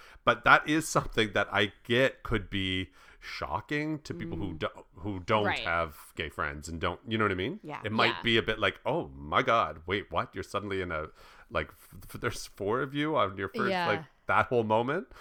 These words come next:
Speaker 2: Yeah.
Speaker 3: Well, and we should talk about the sex scenes too, 'cause there's a number of sex scenes in this movie, and they are very,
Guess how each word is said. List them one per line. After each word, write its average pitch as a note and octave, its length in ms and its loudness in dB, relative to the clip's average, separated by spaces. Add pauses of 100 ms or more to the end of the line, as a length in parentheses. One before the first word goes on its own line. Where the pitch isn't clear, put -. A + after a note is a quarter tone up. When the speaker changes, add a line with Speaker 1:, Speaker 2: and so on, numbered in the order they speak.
(120)
Speaker 2:
Yeah. C#3 220 -10 (440)
Speaker 3:
Well, A#3+ 280 4
and A#3+ 400 0 (140)
we A#3+ 120 -4
should A#3 260 -8
talk G4+ 240 -2
about F#3 260 -4
the D#3 60 -12
sex - 280 -10
scenes D#3 340 -14
too, F3 380 -4
'cause D#3+ 340 -8
there's F3 260 -2
a F3+ 60 -6
number F3 340 -2
of D#3+ 120 -4
sex - 240 -8
scenes D#3 200 -10
in D3 120 -14
this D3 180 -14
movie, D#3 360 -8
and F3 180 -6
they F3+ 180 2
are F3+ 160 0
very, E3+ 880 -6